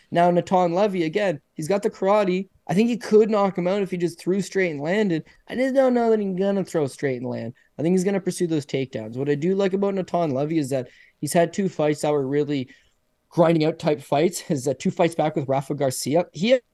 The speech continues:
outstruck Rafa Garcia forty-seven to thirty-five and got three takedowns. He gave up seven takedowns.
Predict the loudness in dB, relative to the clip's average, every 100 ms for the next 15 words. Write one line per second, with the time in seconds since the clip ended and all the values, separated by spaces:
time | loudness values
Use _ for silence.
0 | -8 -6 -6 -4 2 2 2 0 0 -4
1 | -4 -4 -4 -4 -2 0 0 -2 -4 -4
2 | -4 -4 -4 -2 -2 -2 -2 -4 -4 -8
3 | -6 -4 -2 0 0 -2 -2 2 2 2
4 | 0 -4 -2 -4 -8 -10 -12 -20